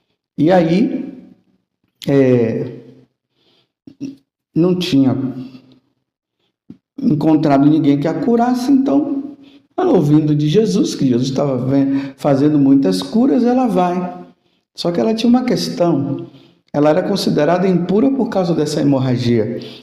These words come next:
E ela não podia se aproximar de ninguém. Mas ela entra no meio ali da multidão. E aí ela pensa, "Se ao menos eu tocar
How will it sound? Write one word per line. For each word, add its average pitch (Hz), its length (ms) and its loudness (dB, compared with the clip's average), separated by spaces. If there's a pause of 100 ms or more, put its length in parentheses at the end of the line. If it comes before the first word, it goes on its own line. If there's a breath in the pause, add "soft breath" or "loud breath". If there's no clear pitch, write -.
(140 loud breath)
E 127 120 4
ela 139 180 6
não 139 640 4
podia 160 300 0
se - 120 -4
aproximar 180 560 -2
de 180 80 0
ninguém. 156 680 -2 (120)
Mas 151 160 -4
ela 156 240 0
entra 160 300 0
no 151 120 0
meio 160 300 4
ali 156 200 2
da 156 120 0
multidão. 156 1040 0 (720 loud breath)
E 143 180 2
aí 180 540 2
ela 175 460 -4
pensa, 180 440 0
"Se - 160 -2
ao 202 100 0
menos 233 300 2
eu 233 120 4
tocar 220 840 -4